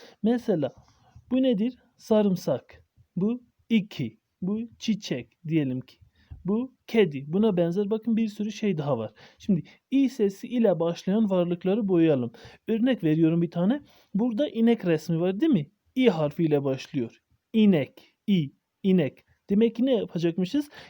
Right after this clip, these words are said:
İneği güzelce boyayacakmışız. Bunun gibi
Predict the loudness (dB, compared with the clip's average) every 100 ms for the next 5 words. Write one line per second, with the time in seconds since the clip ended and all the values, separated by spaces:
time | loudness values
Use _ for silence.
0 | _ 4 6 6 4 0 -12 -4 -4 0
1 | 2 4 4 0 -2 2 4 4 4 2
2 | 0 -4 -6 -16 -20 -20 -8 0 2 4
3 | 2 0